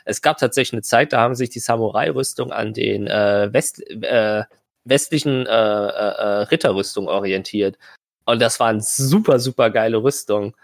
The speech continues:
Waren halt dann halt, äh, nicht, nicht, nicht, nicht so, ähm, äh, äh, segmentierte Rüstung, sondern mehr volle Rüstungsteile, aber trotzdem alles in diesem asiatischen Samurai-Stil.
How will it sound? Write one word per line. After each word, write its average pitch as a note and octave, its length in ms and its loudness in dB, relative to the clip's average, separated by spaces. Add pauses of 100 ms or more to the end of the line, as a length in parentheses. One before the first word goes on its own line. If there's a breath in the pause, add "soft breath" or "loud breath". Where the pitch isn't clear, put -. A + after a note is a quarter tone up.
(240 soft breath)
Waren B2 180 4
halt C3 160 2
dann B2 180 2
halt, A#2 260 2
äh, A2 340 0
nicht, C3 300 -8
nicht, B2 240 -6
nicht, A2+ 180 -6
nicht A2 240 -8
so, G#2 320 -2
ähm, G2 320 -6 (760)
äh, G2+ 380 -2
äh, G#2 60 -4
segmentierte C3 640 0
Rüstung, F3+ 340 0
sondern A#2 540 -2
mehr A#2 240 -2
volle D#3 360 0
Rüstungsteile, D#3 680 0
aber C3+ 160 4
trotzdem E3+ 360 0
alles D3 260 0
in D3 80 -4
diesem C#3 180 -8
asiatischen B2+ 640 0
Samurai-Stil. A#2 880 0